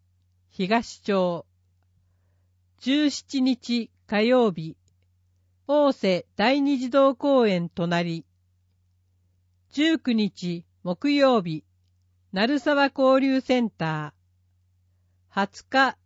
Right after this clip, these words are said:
金曜日、諏訪交流センタ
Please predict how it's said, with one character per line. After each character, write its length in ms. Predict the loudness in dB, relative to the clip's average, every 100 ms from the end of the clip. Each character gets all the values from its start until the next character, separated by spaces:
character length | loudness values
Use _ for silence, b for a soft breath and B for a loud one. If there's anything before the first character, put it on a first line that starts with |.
| _ _
金 300 | -4 -2 2
曜 260 | 2 2
日、 240 | -2 -10 -14 _ _ _ _ _ _ _
諏 320 | -6 0 0
訪 280 | 0 0 0
交 60 | 0
流 200 | -2 -2
セ 220 | -2 -2
ン 80 | -4
タ 480 | -6 -6 -6 -8